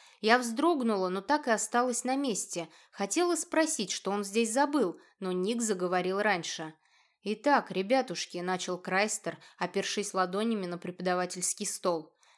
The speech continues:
«Я решил, что правильнее будет вас всех сразу предупредить, чтобы по незнанию глупости не натворили».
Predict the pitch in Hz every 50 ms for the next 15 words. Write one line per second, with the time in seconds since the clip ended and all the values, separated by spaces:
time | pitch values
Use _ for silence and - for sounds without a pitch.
0 | _ _ 185 185 208 233 262 302 285 - - 311 302 285 - - - 285 285 -
1 | 277 294 311 311 262 247 202 190 190 190 180 185 214 196 226 226 226 202 220 214
2 | 214 - - - - 269 269 262 - - - 277 277 262 208 170 175 165 - 180
3 | 185 175 190 196 - 240 233 214 208 165 - - - - - - _ - - -
4 | 320 269 311 311 320 311 302 294 294 285 247 254 269 285 302 302 302 277 254 240
5 | 240 220 226 254 269 269 - - 185 180 180 - - 185 185 190 190 190 185 -
6 | 185 196 196 185 180 175 165 170 165 156 -